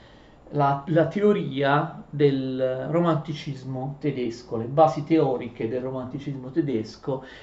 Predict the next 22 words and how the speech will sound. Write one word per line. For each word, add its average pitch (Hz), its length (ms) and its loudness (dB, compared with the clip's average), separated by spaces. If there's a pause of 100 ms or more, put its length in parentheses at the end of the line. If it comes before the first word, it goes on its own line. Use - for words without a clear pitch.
In 156 100 2
realtà 170 420 4
Atheneum 143 800 2
non 139 180 2
ebbe 151 360 2
una 131 180 -2
vita 147 280 -4
molto 147 380 2
lunga, 123 440 0
pubblicò 139 540 -4
soltanto, 147 1160 0 (280)
ehm, 131 580 -2
alcuni 151 540 0
numeri, 113 600 0
ma 123 400 -4 (280)
non 143 220 2
importa. 113 1000 -4 (400)
Qual 226 160 2
è 214 60 4
la 143 160 4
filosofia 135 720 -2
di 139 420 -4